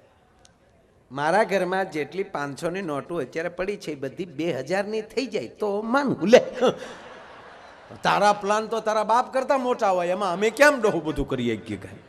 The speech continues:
નહીં, "આચર્યને અંગ પર ધરીએ જેમ ગુરુજી ગાય, કેમ અને શું કરવા એવો સંચય મનમાં ન ધરાય,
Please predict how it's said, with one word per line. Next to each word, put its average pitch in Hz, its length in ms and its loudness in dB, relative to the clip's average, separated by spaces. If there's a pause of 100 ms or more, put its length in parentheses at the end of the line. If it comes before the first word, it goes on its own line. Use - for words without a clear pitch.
(960)
નહીં, 320 400 8
"આચર્યને 381 800 12
અંગ 330 260 10
પર 320 140 12
ધરીએ 285 460 10
જેમ 262 400 10
ગુરુજી 269 420 2
ગાય, 233 360 12 (3000)
કેમ 302 320 10
અને 202 220 0
શું 277 280 0
કરવા 156 400 0
એવો 165 300 2
સંચય 170 480 0
મનમાં 143 480 -2
ન 226 160 -4
ધરાય, 120 520 2